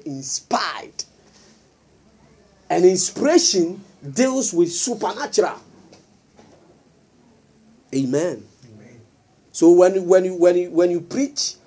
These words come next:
Speaker 1: or when, when you live your life as a Christian, or when you think that Christianity is just to, just to, uh, placate the conscience, then you are living in a complacent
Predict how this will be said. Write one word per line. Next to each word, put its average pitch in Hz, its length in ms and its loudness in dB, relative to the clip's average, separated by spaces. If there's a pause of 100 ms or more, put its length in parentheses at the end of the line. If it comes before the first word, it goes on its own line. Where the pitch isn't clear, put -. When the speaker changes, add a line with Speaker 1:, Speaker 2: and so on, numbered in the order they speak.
Speaker 1:
or 156 240 2
when, 160 300 2
when 156 160 0
you 147 200 -8
live 202 340 -2
your 165 120 4
life 180 280 2
as 147 120 -6
a 135 60 -8
Christian, 127 540 -12 (320)
or 139 200 2
when 151 140 2
you 147 60 -4
think 240 220 -4
that 156 120 0
Christianity 208 460 -4
is 180 80 -8
just 180 400 0 (280)
to, 139 280 -4
just 180 400 0
to, 120 240 -8 (280)
uh, 120 400 -6 (540)
placate 196 680 0
the 131 140 -6
conscience, 156 800 -6 (360)
then 131 320 -10 (500)
you 127 220 -6
are 131 80 -2
living 196 480 -2
in 127 140 -4
a 113 160 -8 (520)
complacent 147 920 -2